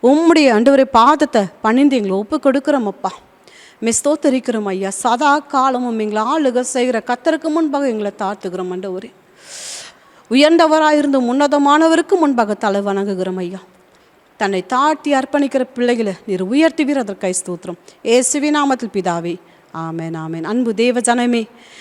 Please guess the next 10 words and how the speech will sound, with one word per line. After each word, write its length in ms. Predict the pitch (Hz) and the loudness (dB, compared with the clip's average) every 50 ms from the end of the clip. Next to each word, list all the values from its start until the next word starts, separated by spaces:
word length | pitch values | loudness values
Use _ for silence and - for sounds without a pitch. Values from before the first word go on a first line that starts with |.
| - - - _ _ _ _ - | -20 -20 -20 _ _ _ _ -2
காப்பாற்றுகிற 1080 | 247 247 277 277 - - - _ - 330 302 320 330 320 - - - 285 294 262 220 | 0 0 0 0 -4 -12 -12 _ 0 2 2 2 2 -2 -2 -2 0 0 0 0 -2
கர்த்தர் 320 | - 226 214 - - 247 220 | 0 -2 -4 -2 -2 -2 0
அவர். 340 | 202 196 185 190 190 190 - - | 0 0 -2 -6 -8 -6 -2 0
ஹல்லேலூயா. 520 | 294 294 302 294 294 269 269 240 226 220 | 0 2 2 2 2 2 0 0 2 2
இருந்த 420 | 214 226 254 294 320 339 311 320 302 | 2 2 2 2 2 2 2 2 2
வண்ணமே 500 | 285 294 294 285 285 285 277 285 285 269 | 2 2 2 2 0 0 0 0 0 0
விழாதபடிக்கு 1080 | 233 240 247 254 240 269 262 233 240 226 208 233 226 277 - - 285 214 202 202 208 - - - - - _ _ - | 2 2 2 4 4 2 2 2 2 0 0 0 -2 -2 -2 0 -2 -2 -2 -2 -6 -12 -20 -20 -20 -20 _ _ -6
யோசபாத்தையும் 840 | 208 220 247 262 277 285 294 - 294 247 240 247 240 - 254 226 214 | 0 2 4 4 4 2 2 2 0 2 2 2 2 2 -2 -2 0
அவனுடைய 400 | 202 202 214 208 202 214 208 202 | 0 0 0 0 0 2 2 2
ராஜ்யத்தையும் 580 | 208 220 247 269 277 247 277 262 - 247 240 | 2 4 4 2 2 0 -2 -4 -2 -2 -4